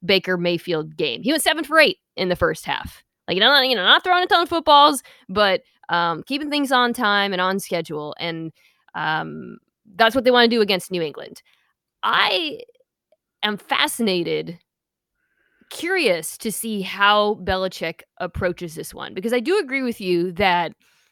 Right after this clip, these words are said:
New England's defense has gotten better and better every week.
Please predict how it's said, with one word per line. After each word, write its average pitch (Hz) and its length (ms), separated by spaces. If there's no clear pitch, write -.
New 233 240
England's 226 440
defense 202 440
has 196 160
gotten 190 320
better 202 440
and 190 240
better 175 500
every 180 320
week. 165 500